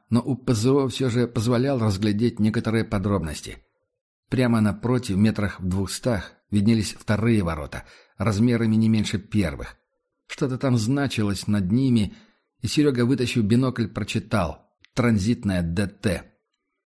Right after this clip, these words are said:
Проклятая аббревиатура продолжала дразнить своей загадкой. Центральный проход,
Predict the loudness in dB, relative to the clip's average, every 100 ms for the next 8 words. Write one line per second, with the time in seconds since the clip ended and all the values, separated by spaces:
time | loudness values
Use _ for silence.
0 | _ _ -4 -2 -2 0 0 0 2 4
1 | 4 2 0 0 0 0 0 0 2 0
2 | 2 0 4 2 2 -2 0 0 0 -2
3 | -4 -4 -10 -14 -16 _ _ _ _ _
4 | 0 0 0 0 -2 -2 -4 -2 0 0